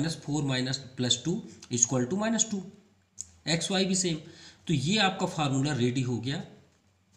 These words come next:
ये फार्मूला एक्स प्लस वाई स्क्वायर। So x plus y to whole square minus four x y। अब हम यहाँ पे वैल्यू पुट कर सकते हैं और हमारा आंसर भी आ जाएगा। कैसे देखते हैं,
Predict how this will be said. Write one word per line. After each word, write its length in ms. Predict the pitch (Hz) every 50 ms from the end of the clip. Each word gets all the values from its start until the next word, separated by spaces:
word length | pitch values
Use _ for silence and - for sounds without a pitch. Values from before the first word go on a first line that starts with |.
| _ _ _ _ _ _ _ _ _ _ _ - - - - 117
ये 140 | 117 131
फार्मूला 840 | - - 98 87 80 80 73 67 - - - - _ _ - - 143
एक्स 140 | 156 156 -
प्लस 300 | - - 143 165 160 - -
वाई 200 | 107 92 92 80
स्क्वायर। 380 | - - - - - - - - - - _ _ - _ _ _ -
So 220 | - - 143 - - -
x 200 | 156 170 165 - - -
plus 240 | 131 123 113 - 120
y 160 | 107 104 104 98 -
to 100 | 104 92 98
whole 240 | 113 123 151 165 165 -
square 300 | - - 170 170 185 196 - - - - - - - _ -
minus 320 | 120 123 135 147 160 160 - - -
four 240 | - 123 131 139 135 - - 123
x 220 | 123 123 - - 98
y। 120 | 82 78 73 - - - -
अब 140 | 175 170 143
हम 200 | 143 151 147 131
यहाँ 200 | 120 123 120 117
पे 100 | 156 151
वैल्यू 280 | 127 117 107 107 120 123
पुट 280 | - 185 180 - - -
कर 100 | 104 98
सकते 320 | - - 120 117 - 190
हैं 80 | 196 202
और 60 | 185
हमारा 300 | 151 131 120 117 123 127
आंसर 300 | 135 147 151 - 190 180
भी 100 | 180 180
आ 100 | 170 160
जाएगा। 380 | 147 143 131 123 117 113 107 107 - - - - - - - - - - _ _ -
कैसे 300 | 147 151 147 - 196 165
देखते 280 | 147 135 139 - 156
हैं, 180 | 160 180 185